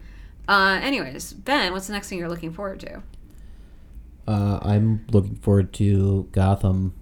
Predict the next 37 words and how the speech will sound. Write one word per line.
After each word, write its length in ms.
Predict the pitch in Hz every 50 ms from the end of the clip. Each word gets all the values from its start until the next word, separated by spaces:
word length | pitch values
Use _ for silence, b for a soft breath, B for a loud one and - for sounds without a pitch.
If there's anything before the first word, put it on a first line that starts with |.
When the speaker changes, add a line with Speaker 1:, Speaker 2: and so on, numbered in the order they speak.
| - - - - - -
Speaker 2:
Elizabeth. 240 | - - 98 190 190
Speaker 1:
Aw. 580 | 185 180 175 170 170 175 175 175 175 185 190 - - -
Oh, 160 | 196 214 214
we 80 | 214
have 80 | 220 220
to 60 | 214
watch 200 | 208 214 214 -
Gotham. 480 | - 190 185 214 214 202 170 143 151 -
Speaker 2:
We 160 | 101 101 101 98
should 240 | 95 - 101 87 85
be, 320 | - 98 98 98 95 92 -
I 140 | - 101 101
need 200 | 95 104 101 92
to 60 | 98 87
definitely 400 | 95 95 95 - - 101 98 90
be 400 | 87 92 90 90 90 90 87 92 - - - - - - - -
hardcore 440 | 101 98 95 90 - - 95 90 -
catching 280 | - 95 - - 90
up 140 | 92 - -
on 120 | 90 87 85
Gotham. 500 | 80 80 82 95 - - - - - - - -
I 80 | 85
think 200 | - - 95 -
we've 180 | - 101 90 -
got 220 | 101 98 95 87
until 560 | 80 92 87 - 104 95 92 90 90 87 - -
April, 640 | - 92 95 87 - 87 85 87 87 85 82 82 - - - - -
uh, 140 | - 95 90 87 87 87
like, 200 | 87 90 - -
mid-April, 480 | 98 95 92 82 82 82 - - 85 80
'cause 140 | - -
they're 100 | - 92
taking 280 | - - 98 90 - 85
a 20 |
little 160 | 90 90 87 85
break 440 | - - 87 87 87 87 - -
between 560 | - - - - 87 87 92 92 95 95 98